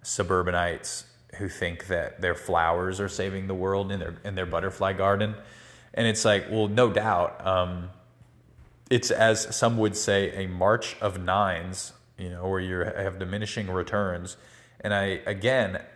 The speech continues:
I implore people when they are, um, being nasty online about renewables, et cetera. I, I had an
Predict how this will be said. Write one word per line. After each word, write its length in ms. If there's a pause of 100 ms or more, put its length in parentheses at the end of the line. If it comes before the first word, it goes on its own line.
(200)
I 180
implore 380
people 400 (440)
when 240
they 260
are, 480
um, 460
being 220
nasty 480
online 460
about 260
renewables, 560
et 80
cetera. 320
I, 260
I 40
had 160
an 80